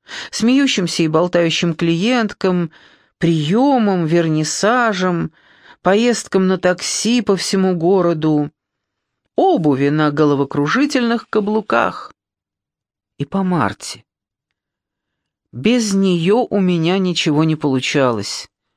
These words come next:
Она открыла меня, была источником моего вдохновения,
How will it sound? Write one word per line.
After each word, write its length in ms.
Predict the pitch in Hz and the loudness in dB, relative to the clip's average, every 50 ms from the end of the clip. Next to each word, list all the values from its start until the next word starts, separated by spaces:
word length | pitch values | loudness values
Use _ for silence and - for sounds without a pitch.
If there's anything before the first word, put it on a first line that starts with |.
| _ _ _ _ _ _ _ _ - | _ _ _ _ _ _ _ _ -4
Она 220 | - 180 220 233 | -2 0 0 0
открыла 400 | 240 - - 254 262 247 196 139 | -2 -2 -2 -2 0 0 0 0
меня, 400 | 107 104 104 110 107 95 85 - - _ - - - - - - - | 0 0 -2 -2 -2 -4 -6 -8 -12 _ -20 -20 -18 -18 -14 -4 -2
была 260 | 156 175 208 220 220 | 0 2 2 2 2
источником 800 | 190 - - - 233 240 202 - - - 208 190 - 208 202 196 | 0 -2 -4 -2 -2 -2 0 -2 -2 -2 -2 0 0 2 2 4
моего 300 | 202 202 202 190 220 226 | 4 2 2 2 2 0
вдохновения, 1080 | 190 175 196 190 - - 196 196 196 202 226 233 214 185 143 127 113 104 90 - - | 2 2 0 0 0 0 0 2 2 2 0 0 0 0 0 0 -2 -2 -4 -8 -12